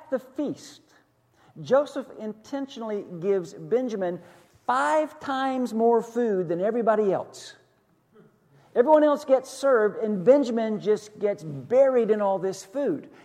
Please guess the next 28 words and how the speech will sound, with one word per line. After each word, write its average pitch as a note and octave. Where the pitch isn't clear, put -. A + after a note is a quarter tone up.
And F3
Joseph A3
is E3
watching. -
How C4
are C4+
those A#3
brothers F3
gonna D#3
respond? C3+
'Cause B2
that's D3
the C4+
favorite, E3+
and C3
he's G3
getting B3
something G3
that D#3
nobody G#3+
else B3+
is A#3+
getting. F#3+
He G#3
is F3+
being G#3
treated F#3
differently. D#3